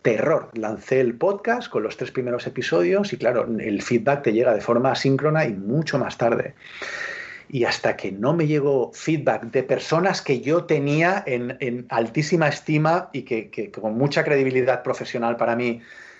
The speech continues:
que me dijeron, "Tío, está muy bien, tranquilo, está muy bien". Hostia, aquel momento fue, para mí fue como una descompresión brutal, ¿no? De decir, "Venga, vale, no lo estamos haciendo mal del todo".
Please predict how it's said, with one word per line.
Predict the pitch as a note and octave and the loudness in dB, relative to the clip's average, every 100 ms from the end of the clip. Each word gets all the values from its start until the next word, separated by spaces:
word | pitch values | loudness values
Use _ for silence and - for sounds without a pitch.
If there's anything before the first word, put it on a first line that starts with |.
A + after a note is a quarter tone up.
| _ - | _ -4
que | A#2 | 0
me | |
dijeron, | A2+ - A#2+ G#2+ | 0 2 2 2
"Tío, | D#3 A2 | 2 0
está | - D3 | 0 2
muy | D#3 D3 | 4 4
bien, | B2 G2+ F#2+ | 2 0 -4
tranquilo, | G#2+ G#2 D3 A2+ F#2 | -6 0 2 2 0
está | - C#3+ | 0 2
muy | C#3+ | 4
bien". | B2+ A2+ F#2+ - _ | 2 0 -2 -14 _
Hostia, | - - - - - - - | -18 -16 -16 -18 -20 -20 -18
aquel | - A#2 | -8 -2
momento | A#2+ A#2+ A#2+ | 0 2 2
fue, | - B2+ | 0 0
para | A#2+ G#2+ | 0 0
mí | A2 | -2
fue | C#3 A#2+ | 0 0
como | C3 | 2
una | B2 A2 | 2 2
descompresión | A2 - A2 G2+ - A2+ | 2 0 -6 -6 -2 0
brutal, | A#2+ A2+ D#3 D#3+ | 2 0 -2 -4
¿no? | G#2+ | -2
De | B2 | -2
decir, | - - | -2 -4
"Venga, | F#3 F#3 - - - - - - - - | -6 -12 -16 -20 -20 -18 -20 -20 -8 -2
vale, | F#2 - | -2 -2
no | A2 A2+ | 0 2
lo | A#2+ | 2
estamos | - A#2 A2 | 0 0 0
haciendo | G#2 A2 G#2 | -2 -2 -2
mal | G2+ G2+ | -2 0
del | F#2+ - | -2 -4
todo". | - F#2 - | -4 -4 -6